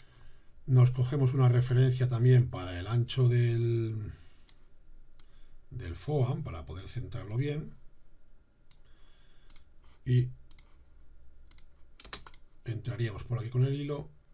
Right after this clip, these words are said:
bajaríamos y volveríamos a subir por el hilo. Y esta sería así de sencillo la siguiente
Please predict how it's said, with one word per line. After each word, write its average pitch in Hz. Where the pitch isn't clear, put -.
bajaríamos 107
y 120
volveríamos 87
a -
subir -
por 62
el 60
hilo. 67
Y 113
esta 123
sería 117
así -
de 123
sencillo 123
la 98
siguiente 98